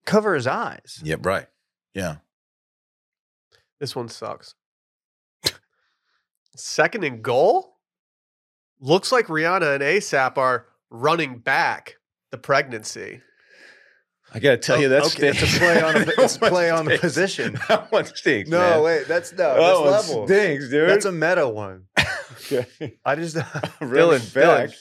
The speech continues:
Speaker 3: they're running it back.
Speaker 2: <laughs> No, I get it.
Speaker 3: Dude,
Speaker 2: Yeah.
Speaker 3: you get it? 'Cause, like,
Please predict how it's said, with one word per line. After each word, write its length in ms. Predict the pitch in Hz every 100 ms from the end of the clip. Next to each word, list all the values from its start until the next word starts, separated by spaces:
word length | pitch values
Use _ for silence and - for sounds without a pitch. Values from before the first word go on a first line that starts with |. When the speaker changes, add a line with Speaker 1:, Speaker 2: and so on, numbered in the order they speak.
| - -
Speaker 3:
they're 200 | 156 151
running 420 | 147 185 196 170
it 260 | 135 123 123
back. 360 | 202 180 127
Speaker 2:
<laughs> 0 |
No, 180 | 175 170
I 140 | 143
get 240 | 147 185 147
it. 260 | 107 -
Speaker 3:
Dude, 160 | 196 214
Speaker 2:
Yeah. 140 | 135 190
Speaker 3:
you 60 |
get 160 | 202 247
it? 100 | 269
'Cause, 160 | 196
like, 300 | 180 202 -